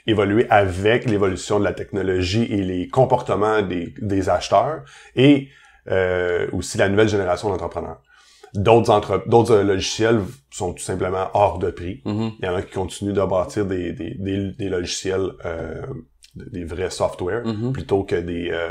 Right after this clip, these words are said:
Speaker 1: web-based
Speaker 2: Ouais, that's ça.
Speaker 1: sas.
Speaker 2: Mhm.
Speaker 1: Euh, donc, il y a des gens qui se tournent un peu les pouces ou il y a des gens qui s'assoient sur leur,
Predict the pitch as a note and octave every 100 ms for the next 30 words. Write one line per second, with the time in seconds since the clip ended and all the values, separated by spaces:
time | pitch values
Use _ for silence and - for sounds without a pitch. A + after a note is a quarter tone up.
0 | - G2 F#2 F#2 F#2+ F#2+ A2+ G#2 G2 A2+
1 | A2+ - - - A#2+ - - _ A2 A2+
2 | A#2+ - _ - - - - - - -
3 | - F#2 F2 - _ _ D4 A#2 G#2 G#2
4 | G2+ G#2+ C3+ C#3 G2 F#2+ F2+ - A#2+ A2+
5 | F#2+ F#2 F2+ A#2+ A#2+ F#2 - A2 A#2 -
6 | G2 F#2 F2+ F#2 A2 F2+ E2 G#2 - F#2
7 | F#2 E2+ E2+ -